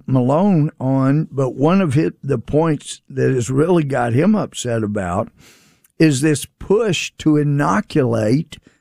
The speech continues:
children. Because, uh, one of the things he is, he set out was that, uh, you should, since children are not harmed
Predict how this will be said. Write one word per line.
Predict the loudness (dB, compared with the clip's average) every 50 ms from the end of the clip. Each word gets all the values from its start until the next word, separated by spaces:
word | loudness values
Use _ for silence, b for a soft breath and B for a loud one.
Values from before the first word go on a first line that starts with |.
| b b _
children. | -2 -2 0 2 2 0 0 0 0 0 0 0 -4 -8 -14 -20 _ _ _ _ _ _ _ _ _ _ _ _ _ _ _ _ _
Because, | -2 -2 -2 0 0 0 0 2 0 0 -2 -4 -4 -2
uh, | 0 0 0 -2 -4 -6 _
one | -6 -2 0 0 2
of | 2
the | 2 0 0
things | 2 2 2 4 4 2 2 2
he | 2 2 2 2 2
is, | 0 0 0 -4 -6 -8 _
he | -4 -2 -2 -2
set | -4 -2 0 0 0 2 0
out | 0 -2 -2 -2
was | -2 -2 -2 -2 -2
that, | -2 -2 -2 -2 -4 -6 b b b b b b b b b b b _ _ _ -2
uh, | 0 2 2 2 0 -2 -4 _ _ _ _
you | -18 -10 -4 0 2 4 4 4 2
should, | 0 0 0 2 2 2 0 -2 -6 -12 _ _ _ -20 -20 -20 _ _ _ _ _ _
since | -10 -4 -2 -2 -2 -2 -4 -8 -10 -10 -12 _
children | 0 2 2 2 2 2 0 0 0 0 0
are | 0 0
not | 2 2 2 0 0 -2 -2
harmed | -2 -2 0 0 2 2 2 2 0 0 -2